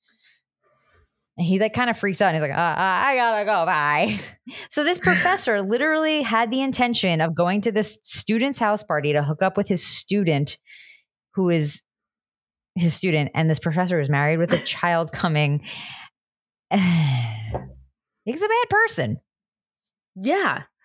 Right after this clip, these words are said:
Speaker 2: The professor literally says, "Did I shock you?" And then says, "You can think on it."
Speaker 1: And Jack's just like,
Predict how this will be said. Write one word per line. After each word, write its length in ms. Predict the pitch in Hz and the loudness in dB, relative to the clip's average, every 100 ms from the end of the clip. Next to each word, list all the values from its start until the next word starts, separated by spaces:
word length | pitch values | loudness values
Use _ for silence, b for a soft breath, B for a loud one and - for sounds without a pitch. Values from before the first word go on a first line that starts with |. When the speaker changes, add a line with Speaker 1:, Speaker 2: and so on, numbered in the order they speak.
| B B _ | B B _
Speaker 2:
The 100 | 277 | -4
professor 520 | 302 294 349 370 427 | -2 0 0 0 0
literally 460 | 262 247 294 285 269 | 0 2 2 2 -2
says, 440 | - 226 208 - - _ | 0 2 0 -2 -14 _
"Did 120 | 196 | 0
I 60 | 185 | 0
shock 360 | - 180 185 | 0 0 0
you?" 180 | 233 247 | 0 0
And 180 | - 196 | 0 -2
then 120 | 185 | -2
says, 240 | 175 175 - | -2 -2 -2
"You 120 | 202 | 0
can 160 | 220 185 | 0 0
think 260 | 190 175 | -4 -2
on 160 | 135 120 | -2 -4
it." 280 | - - - _ _ b b _ | -6 -12 -20 _ _ b b _
Speaker 1:
And 120 | 233 | -10
Jack's 360 | 214 262 262 - | -2 0 0 -2
just 200 | 269 - | -4 2
like, 240 | 254 233 | 0 0